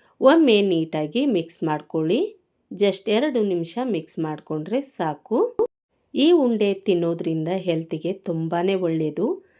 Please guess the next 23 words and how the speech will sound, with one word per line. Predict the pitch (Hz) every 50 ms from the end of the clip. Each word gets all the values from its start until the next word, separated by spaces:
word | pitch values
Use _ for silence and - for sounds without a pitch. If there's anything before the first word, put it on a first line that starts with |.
| _ _ -
ಮಕ್ಕಳು | 220 269 320 320 - 240 214 202 196 185 180
ಪದೇ | 180 196 185 170 170 190 220
ಪದೇ | 220 - 185 170 165 165 165 170
ಚಾಕ್ಲೇಟ್ | 165 - - 165 156 160 - 175 170 170 165 - 170 170 165 165
ತಿಂತಾ | - 165 165 165 165 170 160
ಇದ್ರೆ | 160 156 156 156 - - 214 247 339 359 - _ _ _ _ _ _ -
ಈ | - - 240 285 330 320
ರೀತಿ | 277 220 196 - - - 185 180 180
ಉಂಡೆ | 175 175 - 180 180 170 165 175 175
ಮಾಡಿ | 180 175 165 160 160 156 170 214
ಕೊಡಿ, | 214 - _ - 165 160 156 151 160 202 277 339 - - _ _ _ _ - -
ಅಂದ್ರೆ | 190 190 185 180 180 196 262 320
ಮಕ್ಕಳಿಗೆ | 294 233 - 185 208 254 269 - _ - 208 185 180 170 170 175 180 180
ಚಾಕ್ಲೇಟ್ | 190 190 - - 185 160 165 - 185 170 165 165 _ _
ತಿನ್ನೋ | - 165 165 165 165 196 233 - - - 185
ಅಭ್ಯಾಸನ | 156 156 160 165 160 160 160 - 180 165 165 196 262 269 -
ಕಡಿಮೆ | - 202 160 160 165 160 160
ಮಾಡಿಸಬಹುದು. | 160 156 151 151 151 - - - 165 160 151 160 156 - - 185 254 415 494 - _ _ _ _ _ _ _ -
ನೆಕ್ಸ್ಟ್ | 226 277 302 - - - - 220 202 202
ನಾನಿಲ್ಲಿ | 202 190 170 175 170 165 165 165 175 214 220
ಕಾಲು | - - - 202 196 208 247 262 233 214 208
ಬಟ್ಟಲು | 190 185 170 170 - 170 156 160 160 165 - - -
ಆಗುವಷ್ಟು | 170 165 160 160 175 170 165 165 156 151 - - _ - 240 302 392 415